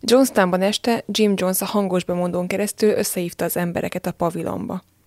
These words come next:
Közölte velük, hogy elárulták és megtámadták őket, ezért itt az ideje annak, amit már többször elgyakoroltak,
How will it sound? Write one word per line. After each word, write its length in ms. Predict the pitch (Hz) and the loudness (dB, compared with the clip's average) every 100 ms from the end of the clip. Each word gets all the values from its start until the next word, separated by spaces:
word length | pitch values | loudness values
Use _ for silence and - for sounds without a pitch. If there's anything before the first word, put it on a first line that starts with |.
| _ _ _ _ | _ _ _ _
Közölte 400 | - 208 190 190 | 0 4 4 4
velük, 340 | 180 185 240 - | 2 0 0 -4
hogy 140 | 220 | -2
elárulták 640 | 190 185 175 180 - 180 | 2 4 2 0 -4 -4
és 140 | 185 - | -6 -6
megtámadták 880 | 185 - - 127 175 - - - | -6 -6 -8 -8 -10 -10 -10 -6
őket, 340 | 190 196 226 - - - - | -6 -4 -6 -8 -20 -20 -8
ezért 300 | - 196 190 | 0 2 2
itt 160 | 214 - | 0 0
az 100 | 190 | 0
ideje 260 | 185 185 | 0 0
annak, 320 | 185 202 247 202 | 0 0 -2 -2
amit 200 | 185 - | -4 -6
már 160 | 180 | -8
többször 400 | - 180 - 180 | -4 -4 -2 -2
elgyakoroltak, 840 | 92 180 180 180 190 185 185 180 | -2 -2 -6 -4 -2 -2 -6 -8